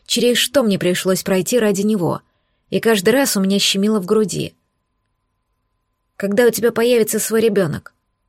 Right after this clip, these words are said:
ты меня оставишь?» Договорил жёстко. Он даже чем-то напомнил мне Влада в этот момент.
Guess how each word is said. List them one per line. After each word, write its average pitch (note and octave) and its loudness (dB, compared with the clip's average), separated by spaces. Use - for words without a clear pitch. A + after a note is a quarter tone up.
ты G3 0
меня G3+ 0
оставишь?» G#3+ -2
Договорил G#3+ 2
жёстко. E3+ -4
Он G3 0
даже B3 2
чем-то B3 -2
напомнил B3 0
мне A#3+ -2
Влада A3 0
в - -2
этот D3 -6
момент. F#3 -4